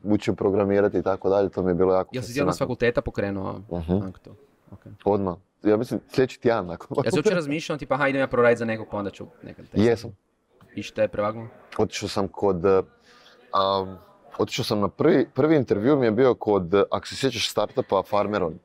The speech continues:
Speaker 2: Da, da, da,
Speaker 1: Otišao sam
Speaker 2: poznatiji.
Speaker 1: tamo kao, pitati je li ja mogu biti programer,
Speaker 2: Je,
Speaker 1: jel?
Speaker 2: je.
Speaker 1: Mati je rekla, "Na", <laughs> kao ono, treba neko ko ima više iskustva. <laughs> I onda sam, "A kao,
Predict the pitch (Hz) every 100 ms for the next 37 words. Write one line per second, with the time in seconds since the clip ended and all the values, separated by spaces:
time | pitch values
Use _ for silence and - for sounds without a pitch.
0 | _ _ - 107 123 _ 113 113 107 113
1 | 110 107 107 117 117 104 110 90 _ _
2 | _ _ _ _ - - - _ _ _
3 | 98 101 104 104 104 104 101 107 104 98
4 | 98 104 107 110 104 107 - _ 107 113
5 | 92 - 101 - - - - 214 - -
6 | 127 127 131 107 170 208 - 123 113 104
7 | 113 - 117 107 101 107 87 - 131 -
8 | 120 - 117 - - - 220 160 131 127
9 | 127 113 - 107 131